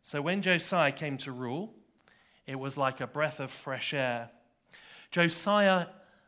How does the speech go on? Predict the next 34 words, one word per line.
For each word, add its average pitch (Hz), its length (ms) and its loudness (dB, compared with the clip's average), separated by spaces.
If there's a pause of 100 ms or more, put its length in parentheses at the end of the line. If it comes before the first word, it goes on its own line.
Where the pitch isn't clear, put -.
(120)
was 170 360 4
an 170 280 0
outstanding 160 880 -4
king. 107 460 -10 (720)
He 165 120 -2
worked 170 380 4
a 147 140 4
widespread 170 720 0
reformation 160 720 -2
of 123 140 -12
religion 165 520 -4
with 123 260 -8 (280)
far-reaching 170 760 2
benefits 147 540 -2
for - 80 -8
the 143 100 -2
whole 175 220 -2
of 170 80 -6
Judean 143 420 -4
society. 123 840 -8 (1300)
But 151 160 -2
as 220 260 2
we'll 175 200 -2
see, 131 580 -4 (260)
we 156 160 -6
actually 175 400 -2
need 147 220 -4
a 135 40 -6
king 139 340 -8
of 135 120 -4
a 139 60 -6
completely 143 600 -8
different 131 400 -8
order. 151 400 0